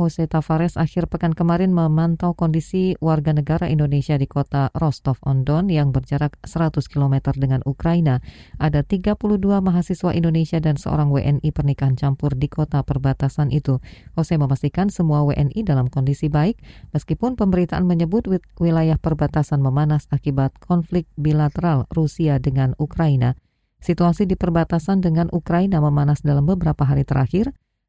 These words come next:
Amerika Serikat setuju mengirim tiga ribu tentaranya ke negara-negara sekutu di Eropa Timur sebagai antisipasi dampak jika Rusia menyerang Ukraina. Sebaliknya, Rusia mengirim tiga puluh ribu tentara dan senjata modern ke Belarus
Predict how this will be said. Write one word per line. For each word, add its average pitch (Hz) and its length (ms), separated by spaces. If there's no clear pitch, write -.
Amerika 190 400
Serikat 208 340
setuju 208 540
mengirim 175 400
tiga 165 320
ribu 160 240
tentaranya 151 560
ke 180 240
negara-negara 139 800
sekutu 170 480
di 151 180
Eropa 143 380
Timur 156 400
sebagai 180 420
antisipasi 156 640
dampak 147 400
jika 147 240
Rusia 160 400
menyerang 139 400
Ukraina. 131 560
Sebaliknya, 151 560
Rusia 170 320
mengirim 143 400
tiga 170 320
puluh 160 240
ribu 160 240
tentara 160 560
dan 147 240
senjata 143 480
modern 135 480
ke 208 240
Belarus 160 560